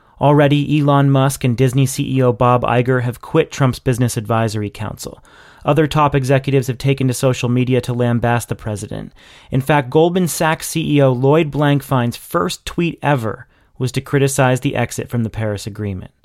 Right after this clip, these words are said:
The international and domestic consequences of this decision are still playing out. So what you'll hear us grapple with in the immediate aftermath of Trump's speech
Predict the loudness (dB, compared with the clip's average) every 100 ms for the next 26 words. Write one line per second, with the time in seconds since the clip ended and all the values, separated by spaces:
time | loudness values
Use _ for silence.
0 | _ _ -20 -20 -12 -4 0 2 2 2
1 | 0 2 4 4 4 2 -2 0 0 0
2 | 0 0 0 0 0 -2 -4 -2 0 2
3 | 0 0 -2 -2 -2 -2 -2 -4 -8 -14
4 | _ _ -20 -20 -2 0 2 2 2 0
5 | 0 -2 0 0 0 2 2 2 4 2
6 | 2 2 2 2 2 0 0 -2 0 0
7 | 0 0 -4 -6 -4 -4 -2 -6 -4 -6
8 | -6 -12